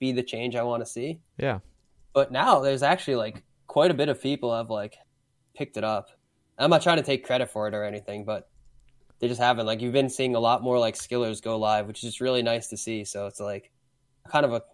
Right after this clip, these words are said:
Speaker 1: I kind of accomplished the goal. <laughs>
Speaker 2: That's
Speaker 1: But yeah, I
Speaker 2: awesome.
Speaker 1: th-, I still think it's really fun. I'm, I'm just definitely gonna keep doing it.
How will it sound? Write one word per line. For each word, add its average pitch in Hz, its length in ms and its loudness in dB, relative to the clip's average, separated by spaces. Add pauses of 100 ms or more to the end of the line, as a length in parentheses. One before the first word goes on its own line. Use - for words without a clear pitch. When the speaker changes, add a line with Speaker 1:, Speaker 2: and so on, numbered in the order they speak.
Speaker 1:
I - 60 -8
kind 156 180 2
of 123 60 2
accomplished 123 400 -2
the 113 80 -6
goal. 113 400 -4 (120)
<laughs> - 140 0 (360)
Speaker 2:
That's 98 200 -2 (160)
Speaker 1:
But 139 80 6
yeah, 139 120 8
I 147 40 6
Speaker 2:
awesome. 101 60 2
Speaker 1:
th-, - 160 0
I 147 40 6
still 156 220 6
think 127 160 2
it's 120 140 -2
really 117 180 2
fun. 113 240 0
I'm, 110 200 -2
I'm 123 220 -2 (100)
just - 200 -6
definitely 120 340 -2
gonna 120 140 0
keep 127 220 -4
doing 143 260 0
it. - 140 -6